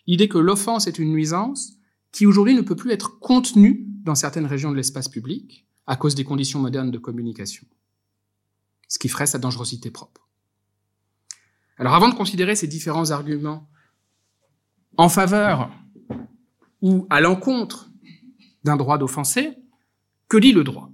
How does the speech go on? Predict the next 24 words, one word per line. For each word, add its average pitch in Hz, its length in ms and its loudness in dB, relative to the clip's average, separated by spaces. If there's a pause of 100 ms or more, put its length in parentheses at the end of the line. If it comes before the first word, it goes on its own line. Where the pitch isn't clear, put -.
(520)
puisque 135 300 -4
c'est 117 340 -8 (480)
la 120 140 -2
réalité 139 500 -2
dont 143 120 -6
il 123 180 -6
s'agit, 139 420 -4 (540)
euh, 104 180 -14 (920)
d'offrir 156 420 0
une 143 100 0
justification 147 720 -4
ou 139 60 0
une 127 80 -4
critique 135 340 -12
en 127 60 -8
règle. - 320 -20 (1700)
Le 165 100 6
délit 220 180 6
de 170 60 0
blasphème, 220 760 -2 (920)
c'est - 180 -4
bien 117 180 -6
connu 143 260 -2
aujourd'hui, 165 600 -6